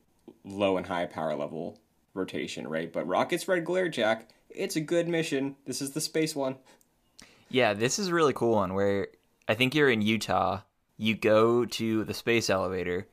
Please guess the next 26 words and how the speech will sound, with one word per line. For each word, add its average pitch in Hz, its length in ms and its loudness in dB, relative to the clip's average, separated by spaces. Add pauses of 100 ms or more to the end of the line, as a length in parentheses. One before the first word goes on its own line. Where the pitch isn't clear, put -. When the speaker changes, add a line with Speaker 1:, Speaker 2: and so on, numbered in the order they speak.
(120)
Speaker 2:
which - 240 -2
Speaker 1:
Yeah. - 60 -12
Speaker 2:
space 147 300 2
elevators 170 520 2
in 107 100 0
video 110 200 0
games, 120 340 -2 (200)
always 101 320 6
cool. - 280 -14 (400)
Um, 95 480 6
and 107 120 0
then 101 120 2
you 104 80 2
go 104 140 4
into 117 120 0
space - 400 -2
and 101 140 -4
you 101 40 -2
do, 101 200 -2
like, 101 180 -2
a 104 40 0
little 107 280 0 (540)
capture 110 300 0
the 113 60 -2
flag 107 320 4
slash, - 440 0